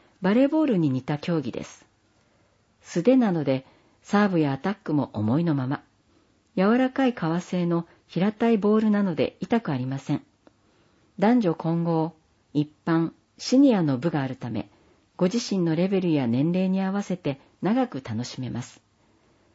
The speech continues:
三十年続けている方もいるスポーツです。年三回、ニューライフアリーナ龍ケ崎で大会も開催しています。体験や見学も大歓迎。活動日時、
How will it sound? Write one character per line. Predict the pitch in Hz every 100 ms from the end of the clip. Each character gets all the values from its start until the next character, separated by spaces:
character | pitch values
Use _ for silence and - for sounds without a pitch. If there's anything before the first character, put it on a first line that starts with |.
| _ _
三 | - 240 277
十 | 311
年 | 294 190
続 | 160 160 180
け | 185
て | 190
い | 185
る | 185
方 | 185 196
も | 180
い | 143
る | 113
ス | -
ポ | - 135
ー |
ツ | -
で | - -
す。 | - _ _ _ _ _ _ _ _ _ _ _ -
年 | 226 233
三 | - 170 185
回、 | - 180 - _ _ _ _ _ _
ニ | 180 226
ュ |
ー |
ラ | 254
イ | 254
フ | 240 240
ア | 240
リ | 247
ー | 220
ナ | 156
龍 | 170 180
ケ | 185
崎 | 165 165
で | 143 135 - _ -
大 | 147 170
会 | 196 196
も | 196
開 | - 156
催 | - 147
し | 143
て | -
い | 135
ま | 131 147
す。 | - _ _ _ _ _ _ _ _ -
体 | 180 190
験 | 196 190
や | 196
見 | 190 180 180
学 | 180 -
も | 170 170 -
大 | 139 160
歓 | - 226 190
迎。 | 123 - _ _ _ _ _ _ _ _ _ _ _ _
活 | 175 170 240
動 | 240 233
日 | 233 240 185
時、 | 131 -